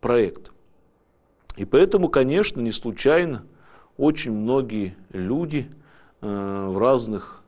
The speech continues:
э, уголках земного шара, они протестуют по разным, конечно, причинам. Не все, и большинство из них вовсе не из христианских побуждений протестуют,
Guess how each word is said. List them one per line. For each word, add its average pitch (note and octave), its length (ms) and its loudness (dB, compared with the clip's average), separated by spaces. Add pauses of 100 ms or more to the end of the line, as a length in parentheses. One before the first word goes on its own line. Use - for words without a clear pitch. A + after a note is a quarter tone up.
(600)
э, F#2+ 840 -8
уголках A#2 680 2
земного G2+ 560 -4
шара, D3 500 -2
они G#2 220 -4
протестуют E3 960 -4
по C3+ 120 0
разным, E3+ 320 2
конечно, G#2 480 -6
причинам. C#3+ 640 -6 (520)
Не A2+ 100 -4
все, F3 500 2
и G2 200 0
большинство G#2+ 720 -2
из A2 200 2
них A2+ 220 -6
вовсе B2 440 0
не A2+ 140 -4
из - 120 -12
христианских B2+ 960 -6 (420)
побуждений A#2+ 880 0
протестуют, B2 960 -4